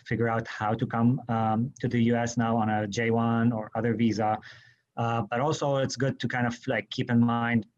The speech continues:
that if you later on decide to stay in the U S and you don't wanna go back to your home of, uh, home country or country of last residence, you have to do a waiver of that, uh, two-year home, uh, requirement.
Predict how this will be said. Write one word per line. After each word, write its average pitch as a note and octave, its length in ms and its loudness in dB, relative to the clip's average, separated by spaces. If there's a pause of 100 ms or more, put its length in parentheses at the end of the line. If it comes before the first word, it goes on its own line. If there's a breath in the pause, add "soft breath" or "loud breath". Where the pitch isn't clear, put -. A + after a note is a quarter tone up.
(340)
that A2+ 320 -4 (120)
if C3 280 -4
you C#3+ 420 4 (200)
later B2 280 0
on A#2+ 260 2
decide A2+ 440 -2
to G#2+ 220 -2
stay B2+ 300 -4
in C3+ 60 2
the A#2+ 220 2
U G#2 60 -2
S G2 420 -4 (140)
and G#2+ 360 -4
you G#2 120 -4
don't B2 220 0
wanna B2 180 2
go G#2+ 180 0
back A2 300 -2
to - 100 -10
your G#2+ 120 -4
home A#2 260 0
of, A#2 100 -4 (160)
uh, G#2+ 160 0 (480 loud breath)
home C#3 180 0
country B2 320 0
or A#2 120 2
country A#2+ 260 -2
of B2+ 160 -2
last A2+ 380 -4
residence, A#2+ 600 0
you A#2 60 0
have A2+ 160 -4
to - 80 -6
do A#2+ 220 4
a A2+ 180 0
waiver A2 580 0 (480 soft breath)
of A2 160 -4
that, A2+ 300 -2
uh, A2 380 0 (100)
two-year A#2+ 400 2
home, A2+ 500 2
uh, G#2 300 -2
requirement. C#3 840 -4